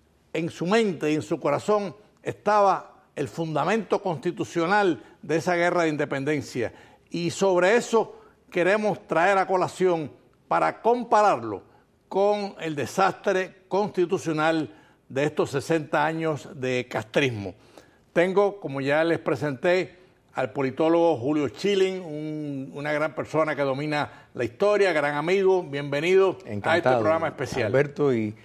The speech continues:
Speaker 2: te felicito a ti, a Radio y Televisión Martí, por introducir este tema tan importante.
Speaker 1: Julio, este tema está en, en estos momentos en la actualidad cubana. O sea, hay un,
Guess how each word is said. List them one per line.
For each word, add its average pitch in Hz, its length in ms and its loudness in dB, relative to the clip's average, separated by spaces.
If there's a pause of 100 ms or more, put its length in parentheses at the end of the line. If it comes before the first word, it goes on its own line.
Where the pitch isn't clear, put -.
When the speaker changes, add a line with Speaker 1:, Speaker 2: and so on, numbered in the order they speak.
(200)
Speaker 2:
te - 80 -6
felicito 113 400 -4
a 113 80 -4
ti, 156 220 0
a 117 240 2
Radio 123 240 0
y 113 40 -4
Televisión 117 380 -2
Martí, 120 380 -4
por 120 320 -4 (400)
introducir 117 560 -2
este 113 180 -4
tema 113 260 -2
tan 113 200 -2
importante. 104 560 -8 (480)
Speaker 1:
Julio, 233 200 2
este 226 220 2
tema 254 420 0
está 247 560 0
en, 170 300 -8
en 139 140 -8
estos 202 260 -2
momentos 226 300 -4
en 220 80 -2
la 190 60 2
actualidad 165 520 0
cubana. 185 400 0
O 120 60 -10
sea, 170 160 -2
hay 165 100 0
un, 196 380 -2